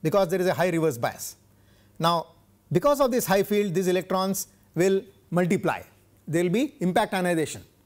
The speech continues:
okay, and multiplication. So that is what causes the breakdown and increase in the current. Supposing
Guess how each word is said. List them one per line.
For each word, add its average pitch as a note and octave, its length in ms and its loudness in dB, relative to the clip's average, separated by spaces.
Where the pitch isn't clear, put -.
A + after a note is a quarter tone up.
okay, A3+ 220 -2
and D#3 140 -2
multiplication. B2+ 580 -4
So E3+ 160 -2
that F3+ 120 2
is G#3 80 2
what F#3+ 160 0
causes E3+ 320 -2
the G#3+ 120 -2
breakdown B2 360 -4
and D#3+ 160 -2
increase D#3 300 0
in D#3+ 80 0
the D#3 80 0
current. B2 380 -6
Supposing C#4+ 540 2